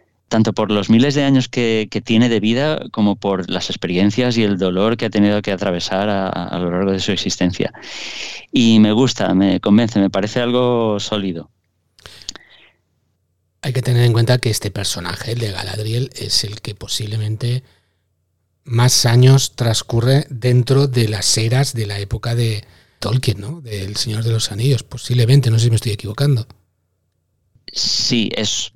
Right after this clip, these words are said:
Speaker 1: vamos a ver, es uno de los más antiguos, pero hay uno todavía, hay varios, hay varios, eh, digamos, más antiguos.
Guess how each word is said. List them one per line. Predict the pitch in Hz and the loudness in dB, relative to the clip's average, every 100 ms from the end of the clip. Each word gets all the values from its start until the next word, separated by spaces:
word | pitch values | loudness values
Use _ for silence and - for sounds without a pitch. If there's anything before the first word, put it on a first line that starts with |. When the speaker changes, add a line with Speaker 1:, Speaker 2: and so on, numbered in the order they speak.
| 269 | -8
Speaker 1:
vamos | - 98 98 | -4 -2 0
a | |
ver, | 87 - | -2 -4
es | - - | -6 0
uno | 110 113 | 2 4
de | |
los | 104 90 | 2 2
más | 98 92 | 2 2
antiguos, | 107 104 131 127 120 135 117 - - _ _ _ _ _ _ _ _ _ | 2 2 4 2 2 0 -4 -8 -10 _ _ _ _ _ _ _ _ _
pero | 113 107 104 104 104 104 101 101 98 95 | -2 2 2 2 0 0 0 0 -2 -4
hay | 110 110 | -2 0
uno | 120 117 | 2 2
todavía, | 113 113 110 110 110 113 110 | 2 0 0 0 0 -2 -4
hay | - 104 | -4 -4
varios, | 90 92 - - - - _ | -2 -4 -6 -12 -18 -18 _
hay | - 95 104 98 | -8 -4 -2 -2
varios, | 85 104 113 113 117 113 - | -2 -2 2 2 0 -2 -6
eh, | 107 | -4
digamos, | 101 101 110 | 0 2 4
más | 104 113 | 4 2
antiguos. | 95 101 95 92 - | 0 0 -4 -6 -8